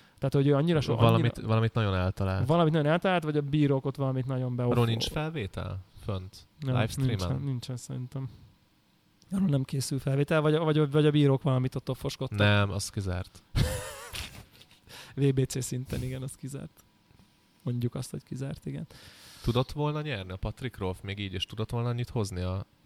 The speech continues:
Speaker 2: döntőbe?
Speaker 1: Hát a Patrick Rolfnak ugye, í-, ugye kellett volna hoznia.
Speaker 2: Százötvenhat, százötvenöt, egy pontot, ha hoz, akkor nyer.
Speaker 1: Hát a Patrick Rolf itt van, ugye egy egész egy ponttal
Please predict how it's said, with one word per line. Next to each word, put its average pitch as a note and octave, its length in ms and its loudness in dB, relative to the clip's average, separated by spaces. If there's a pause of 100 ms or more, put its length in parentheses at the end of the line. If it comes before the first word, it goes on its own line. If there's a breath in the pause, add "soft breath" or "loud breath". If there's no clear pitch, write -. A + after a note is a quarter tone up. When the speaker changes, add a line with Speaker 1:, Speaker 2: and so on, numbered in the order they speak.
(460)
Speaker 2:
döntőbe? G2+ 600 -4 (400)
Speaker 1:
Hát - 160 0
a D3 40 0
Patrick D3+ 400 -2
Rolfnak D3+ 320 2
ugye, D3 460 2
í-, - 360 -6
ugye C3+ 260 0
kellett C3 360 0
volna B2+ 200 -2
hoznia. B2+ 320 0
Speaker 2:
Százötvenhat, A#2+ 840 -2
százötvenöt, G2+ 960 -4
egy A#2 200 0
pontot, F#2 460 -2
ha G2 80 -2
hoz, F#2 240 0
akkor F#2 300 -6
nyer. F#2 320 -8 (1120)
Speaker 1:
Hát C#3+ 140 0
a D#3+ 40 2
Patrick E3 280 2
Rolf E3+ 140 -2
itt D#3+ 160 -2
van, C#3 160 2
ugye D3 200 0
egy C#3 180 -2
egész C3 240 0
egy C3+ 160 -2
ponttal B2 520 -6